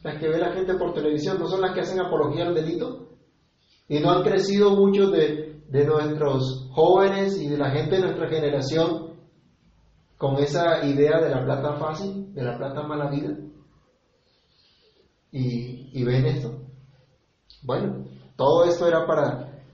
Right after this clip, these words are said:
mostrarles que tristemente el modelo tan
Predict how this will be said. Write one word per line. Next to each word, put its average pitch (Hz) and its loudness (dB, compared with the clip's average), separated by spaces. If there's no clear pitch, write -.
mostrarles 139 0
que 120 -6
tristemente 147 -2
el 135 -4
modelo 127 -2
tan 139 -6